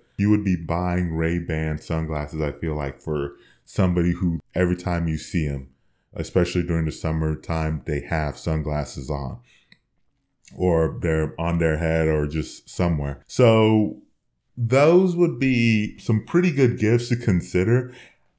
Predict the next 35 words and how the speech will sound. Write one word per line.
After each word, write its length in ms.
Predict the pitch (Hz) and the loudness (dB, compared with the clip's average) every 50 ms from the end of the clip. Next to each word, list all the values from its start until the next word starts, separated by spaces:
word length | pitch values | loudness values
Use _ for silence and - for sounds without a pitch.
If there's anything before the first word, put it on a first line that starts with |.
| _ - | _ -2
I 140 | 131 139 143 | 0 0 2
did 440 | 127 117 123 156 180 196 208 175 165 | 2 2 4 4 6 6 4 4 2
wanna 460 | 156 165 170 180 175 165 131 117 120 | 0 2 2 4 4 4 2 2 -2
touch 500 | - - - 156 160 170 165 - - 127 | -4 -6 -2 0 0 0 0 -2 0 2
on 520 | 117 104 98 95 92 90 87 90 90 90 - - _ _ _ _ _ _ - | 2 2 2 2 0 0 0 0 -2 -4 -6 -10 _ _ _ _ _ _ -20
some 400 | - - - 131 123 120 107 95 | -8 -4 -2 0 2 2 2 0
gifts 580 | - 104 107 113 131 139 147 147 143 - - - - 117 117 | 0 0 2 2 2 2 0 0 -2 -8 -14 -14 -12 -8 -4
that 640 | 117 123 120 120 117 117 113 113 110 110 - - - _ _ _ _ | 0 2 2 4 4 2 2 2 0 -2 -4 -6 -10 _ _ _ _
I 220 | - 113 127 143 147 | -2 0 2 2 0
probably 720 | 139 143 - - 143 135 135 135 131 123 127 139 139 131 | 0 -2 -2 0 0 0 0 0 -4 -4 -2 0 0 2
wouldn't 500 | 110 95 98 107 113 113 117 120 120 - | 2 2 2 2 2 2 2 0 -2 -2
buy, 420 | 104 104 104 110 113 110 113 - - | -2 -2 0 0 0 0 -2 -2 -4
or 160 | - 95 98 95 | -4 -2 -2 -2
you 160 | 92 98 95 | -2 -2 -4
should 180 | - - - | -6 -8 -8
probably 260 | - 120 120 110 - - | -4 -2 0 0 0 -2
think 180 | 107 110 107 | -2 -2 -2
about 280 | 104 107 87 80 78 80 | -2 -2 -2 -2 -4 -4
not 320 | 80 80 85 98 - - | -4 -4 -4 -4 -4 -4
buying, 360 | 117 120 123 127 127 123 127 - - - - - _ _ - | -2 -2 0 0 -2 -4 -6 -10 -16 -20 -20 -20 _ _ -2
or 340 | 170 143 135 131 131 - | 0 2 2 2 2 0
at 200 | 110 120 120 113 | 0 0 0 2
least 800 | 110 107 110 113 123 139 147 135 123 113 110 113 - - - _ _ _ _ _ _ _ _ | 0 -2 -2 -2 0 0 0 0 0 0 -2 -2 -6 -12 -16 _ _ _ _ _ _ _ _
think 260 | - 139 143 143 135 | 2 4 4 4 2
about, 520 | 147 123 120 123 123 120 117 117 117 - - | 2 4 4 6 6 8 6 6 4 4 4
there's 200 | 123 120 120 - | 6 6 6 6
some 280 | - 117 107 95 - - _ _ | 4 2 2 2 -2 -8 _ _
caveats 880 | - - 117 117 120 117 110 110 107 101 98 95 90 90 90 - - | -4 0 2 4 4 4 4 4 2 2 2 2 2 0 -2 -4 -8
with 340 | - 87 87 98 101 98 95 - | -10 -4 0 2 2 2 2 0
actually 380 | 90 98 101 95 - - 98 | -2 -2 -2 -2 -2 -2 -4
buying 380 | 90 87 90 92 90 90 92 92 | -2 -2 0 0 0 0 0 0
these 240 | 87 85 80 76 - | 0 -2 -2 -4 -4
gifts. 460 | - 82 80 82 90 92 - - - - | -2 0 0 2 2 0 -2 -6 -8 -4
And 240 | 101 113 117 120 | 0 2 2 2
so 460 | 120 - 123 120 117 117 117 113 - | 2 0 0 2 2 2 2 0 -2